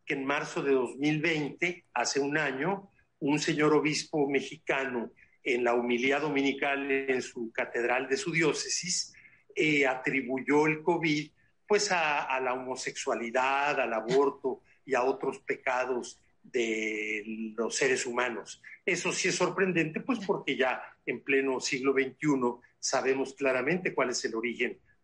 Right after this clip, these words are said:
de las epidemias. Y, y, y luego hay po-, eh, politización no solo de carácter religioso,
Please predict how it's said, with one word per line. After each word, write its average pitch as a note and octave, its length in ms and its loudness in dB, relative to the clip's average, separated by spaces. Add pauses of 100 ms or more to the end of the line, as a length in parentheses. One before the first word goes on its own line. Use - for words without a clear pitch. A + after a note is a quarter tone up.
de B2 100 2
las - 200 0
epidemias. A2+ 760 -4 (380)
Y, F3+ 120 2
y, F3+ 460 0
y E3 40 4
luego G#3+ 280 6
hay A#3 160 2
po-, F#3+ 140 4
eh, D3 500 2
politización D3 800 0
no F#3 120 4
solo F3+ 240 2
de E3+ 100 2
carácter C#3 400 -2
religioso, D3 720 0